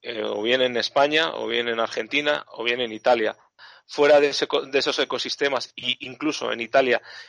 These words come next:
en un ecosistema muy determinado como podría ser a lo mejor el Inter o la Lazio, mm, yo sinceramente tengo mis dudas de que, de que Simeone pueda ser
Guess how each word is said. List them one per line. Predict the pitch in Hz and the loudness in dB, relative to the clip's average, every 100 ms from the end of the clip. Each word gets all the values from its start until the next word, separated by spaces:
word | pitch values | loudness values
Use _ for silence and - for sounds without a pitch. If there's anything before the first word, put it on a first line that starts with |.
| _ | _
en | 131 | -6
un | 147 | 0
ecosistema | 147 151 - - 139 | 2 2 0 0 0
muy | 131 147 175 175 | -2 -8 -2 2
determinado | 147 131 131 127 127 135 127 | 2 0 -2 -2 0 2 0
como | 120 117 | -2 -6
podría | 117 117 120 | -2 2 2
ser | - 113 | 0 -4
a | 110 | -4
lo | |
mejor | 110 - 123 | -6 -8 -6
el | 113 | -4
Inter | 120 139 - - - - - - | -6 -12 -12 -12 -14 -20 -20 -8
o | 127 | -2
la | 120 | 2
Lazio, | 123 139 - 131 135 - - - - _ | 4 2 0 -4 -8 -20 -20 -20 -20 _
mm, | 135 131 67 131 131 | -18 -16 -18 -20 _
yo | 135 139 147 - _ _ _ _ 151 139 _ | 6 8 6 2 _ _ _ _ _ _ _
sinceramente | - 135 123 131 135 139 151 | -4 -2 2 2 2 0 -2
tengo | - 139 139 | -2 0 -2
mis | 147 139 127 - | -2 -4 -6 -4
dudas | 131 135 147 147 | -2 2 4 4
de | 139 131 | 2 -2
que, | - 123 117 | -2 -4 -4
de | 117 | -4
que | 120 | -4
Simeone | - 117 120 135 147 147 - - _ - | -4 -4 0 2 0 -2 -12 -20 _ -2
pueda | 147 139 143 | 2 4 2
ser | - 143 139 | 2 0 0